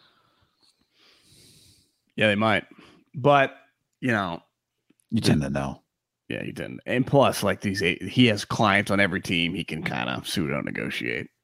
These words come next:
Speaker 1: It's a shady league. It get
Speaker 2: Oh.
Speaker 1: ugly. Remember, Matt LaFleur was pissed last year.
Speaker 2: I know.
Speaker 1: Like
Speaker 2: That's why I started thinking about Mike McDaniel
Speaker 1: I could
Speaker 2: having
Speaker 1: see
Speaker 2: lunch
Speaker 1: some,
Speaker 2: with
Speaker 1: I,
Speaker 2: Debo.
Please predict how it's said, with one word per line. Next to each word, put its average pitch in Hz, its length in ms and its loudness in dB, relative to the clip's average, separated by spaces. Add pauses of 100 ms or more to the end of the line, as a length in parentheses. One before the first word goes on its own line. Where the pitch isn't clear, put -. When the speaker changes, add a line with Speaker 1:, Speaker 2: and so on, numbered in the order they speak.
(100)
Speaker 1:
It's - 80 -2
a - 40 6
shady 87 340 4
league. 67 320 -6 (1040)
It 165 80 4
get 226 180 6
Speaker 2:
Oh. 240 100 6
Speaker 1:
ugly. 120 300 2
Remember, 156 240 6
Matt 151 200 6
LaFleur 143 360 6
was 151 100 6
pissed 170 300 4
last 117 240 2
year. 104 200 -2 (200)
Speaker 2:
I 131 120 4
know. 226 180 8
Speaker 1:
Like 139 100 6
Speaker 2:
That's - 100 2
why 196 60 10
I - 40 8
started 196 200 6
thinking 190 160 6
about 180 180 8
Mike 180 180 6
McDaniel 180 640 4 (300)
Speaker 1:
I 170 120 4
could 143 60 4
Speaker 2:
having 147 200 8
Speaker 1:
see 143 60 10
Speaker 2:
lunch 175 180 8
Speaker 1:
some, 170 60 6
Speaker 2:
with 156 100 10
Speaker 1:
I, - 20 6
Speaker 2:
Debo. 165 480 6